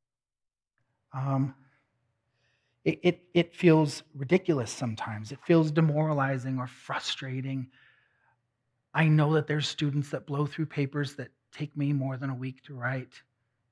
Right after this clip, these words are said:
Um, I don't read the fastest. Um, but here's the thing. Those are my excuses.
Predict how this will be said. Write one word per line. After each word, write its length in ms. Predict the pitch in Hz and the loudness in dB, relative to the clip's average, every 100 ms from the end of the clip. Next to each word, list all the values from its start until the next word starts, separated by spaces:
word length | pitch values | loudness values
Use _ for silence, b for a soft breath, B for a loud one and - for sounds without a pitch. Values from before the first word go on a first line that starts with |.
| - | -20
Um, 320 | 110 107 104 | -16 -16 -16
I 60 | - | -12
don't 180 | 156 190 156 | -8 -8 -10
read 220 | 120 190 | -12 -12
the 80 | - | -14
fastest. 680 | 185 147 143 - 220 - - _ _ _ _ _ _ _ _ _ - | -8 -6 -6 -6 -6 -8 -20 _ _ _ _ _ _ _ _ _ -8
Um, 340 | 147 170 165 _ _ _ _ _ _ _ _ _ _ _ _ _ _ _ _ _ _ _ _ _ _ - | -6 -4 -8 _ _ _ _ _ _ _ _ _ _ _ _ _ _ _ _ _ _ _ _ _ _ 2
but 360 | 165 - _ _ _ _ | 2 2 _ _ _ _
here's 360 | _ - 220 226 | _ -2 -2 -2
the 140 | 151 | -12
thing. 360 | - 147 120 98 _ _ _ _ _ _ _ _ _ _ | -12 -12 -12 -14 _ _ _ _ _ _ _ _ _ _
Those 340 | 135 151 214 - | -4 0 2 2
are 260 | 175 113 - | 0 0 -10
my 360 | 117 107 110 139 | -14 -10 -6 -6
excuses. 1040 | 101 - - - 78 82 - - _ - | -8 -14 -16 -16 -18 -18 -18 -20 _ -20